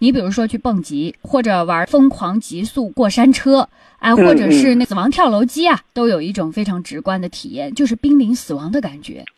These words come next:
Speaker 2: 确实是这样。
Speaker 1: 因为我本人是玩过的。<laughs>
Speaker 2: 对，他的第一反应就是你的情绪大脑就会产生一个反应：要死了，要死了，很害怕。
Speaker 1: 啊。
Speaker 2: 然后呢，你的理性大脑，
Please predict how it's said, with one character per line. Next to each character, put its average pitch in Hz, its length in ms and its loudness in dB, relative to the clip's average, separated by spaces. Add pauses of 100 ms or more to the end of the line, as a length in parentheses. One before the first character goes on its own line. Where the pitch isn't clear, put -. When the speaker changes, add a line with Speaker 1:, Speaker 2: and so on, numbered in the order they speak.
(280)
Speaker 2:
确 - 180 -4
实 403 80 -4
是 403 60 -6
这 - 20 -
样。 - 20 -6
Speaker 1:
因 302 60 -4
为 233 60 0
我 269 120 0
本 226 100 0
人 190 200 -4
是 277 160 -4
玩 170 240 -6
过 269 200 -2
的。 220 80 -2 (460)
<laughs> - 480 -12
Speaker 2:
对， 165 360 0
他 202 100 -2
的 220 100 0
第 214 160 0
一 220 60 0
反 147 200 0
应 147 120 0
就 151 100 0
是 147 160 0
你 135 160 2
的 139 340 0 (240)
情 160 140 0
绪 143 80 -2
大 147 160 0
脑 123 180 -4
就 123 120 -4
会 147 100 0
产 135 160 -2
生 139 80 2
一 - 20 2
个 143 80 2
反 131 200 -2
应： 127 160 0
要 151 140 2
死 143 120 -10
了， 135 140 2
要 143 100 2
死 135 140 -4
了， 113 200 0
很 - 160 -2
害 139 160 0
怕。 143 140 -2
Speaker 1:
啊。 - 80 -4 (220)
Speaker 2:
然 190 260 0
后 269 140 0
呢， 240 140 0
你 185 120 -4
的 160 100 0
理 147 180 -2
性 170 180 0
大 160 100 0
脑， 113 300 -10